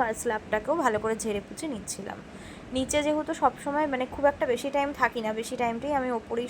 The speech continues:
সমস্ত কাজ টাজ থাকে, ওপরেই থাকি, তাই সত্যি কথা বলতে নিচটা সবসময় খুব একটা পরিষ্কার পরিচ্ছন্ন, মানে,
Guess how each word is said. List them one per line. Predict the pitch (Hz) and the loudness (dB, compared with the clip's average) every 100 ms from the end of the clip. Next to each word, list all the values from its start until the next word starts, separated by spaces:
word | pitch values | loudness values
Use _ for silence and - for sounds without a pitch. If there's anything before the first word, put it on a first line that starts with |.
| 247 | -2
সমস্ত | 226 226 226 | -2 -4 -2
কাজ | 220 214 - | -2 -2 -2
টাজ | 233 - | -2 0
থাকে, | 226 220 240 | -2 0 -2
ওপরেই | 214 214 240 | 0 -2 0
থাকি, | 226 202 247 - - - - | 0 0 -6 -10 -14 -10 0
তাই | 254 254 | 2 2
সত্যি | 220 240 233 | -2 0 0
কথা | 240 247 | 2 2
বলতে | 254 269 247 | 2 0 -2
নিচটা | 220 - 247 240 | -4 0 0 0
সবসময় | 220 - 233 240 | -6 -4 -6 -2
খুব | 233 220 | 0 0
একটা | 247 233 | -2 0
পরিষ্কার | 220 214 233 226 | 0 2 0 0
পরিচ্ছন্ন, | 226 - 247 247 233 | -6 0 2 2 0
মানে, | 226 | -2